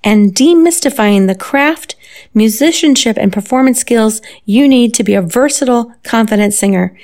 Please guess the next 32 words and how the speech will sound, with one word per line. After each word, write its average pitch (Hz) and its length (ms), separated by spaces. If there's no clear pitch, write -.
Each 302 260
week, 285 240
I'll 226 140
be 214 100
sharing 214 280
episodes 214 520
designed 214 380
to 214 60
help 208 180
you 202 80
sing 226 260
with 185 180
more 254 200
control, 285 760
more 220 100
consistency, 254 1000
and 196 240
to 214 100
have 196 200
more 202 220
choices, 202 960
and 220 120
to 220 80
perform 254 400
with 247 140
more 220 120
confidence 269 600
so 208 80
you 196 120
impress 247 420
your 294 100
audience 240 420